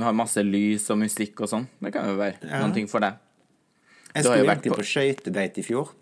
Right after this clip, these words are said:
Speaker 1: Du har jo vært masse på Ice Bar.
Speaker 2: Jo, jo, men da har jo beina gått planta på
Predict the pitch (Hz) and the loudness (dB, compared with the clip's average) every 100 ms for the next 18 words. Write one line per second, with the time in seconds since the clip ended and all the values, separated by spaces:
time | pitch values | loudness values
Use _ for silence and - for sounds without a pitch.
0 | - - _ _ _ - 104 101 92 92 | -20 -20 _ _ _ -6 -2 0 0 0
1 | - 104 - 82 - 95 90 - 113 143 | -2 -2 -2 -2 0 0 0 0 0 0
2 | 120 _ _ _ _ _ _ _ _ _ | -4 _ _ _ _ _ _ _ _ _
3 | - 113 113 92 - 110 113 120 123 117 | -8 0 0 0 -4 -4 -2 0 0 0
4 | 104 98 95 95 90 90 - 98 - 92 | 0 -2 -2 -4 -8 -8 -8 -8 -6 -8
5 | 80 | -6